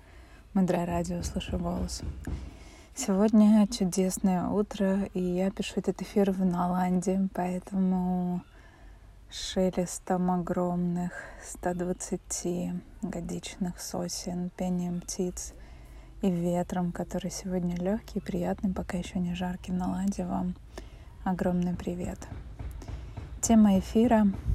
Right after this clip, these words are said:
наш самый большой враг — привязанность к себе. Какая моя обычная реакция, когда кто-то против меня?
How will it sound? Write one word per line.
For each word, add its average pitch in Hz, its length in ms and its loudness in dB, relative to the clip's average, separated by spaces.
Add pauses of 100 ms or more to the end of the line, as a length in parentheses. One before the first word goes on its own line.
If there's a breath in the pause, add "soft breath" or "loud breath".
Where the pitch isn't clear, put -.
(100)
наш 190 240 2
самый 185 340 2
большой 175 480 -2
враг — 196 380 0
привязанность 180 640 0
к - 60 -12
себе. 180 420 -4 (1120 loud breath)
Какая 233 320 4
моя 190 300 8
обычная 180 480 2
реакция, 190 440 0
когда 170 400 -2
кто-то - 440 0
против - 480 -4
меня? 180 380 -2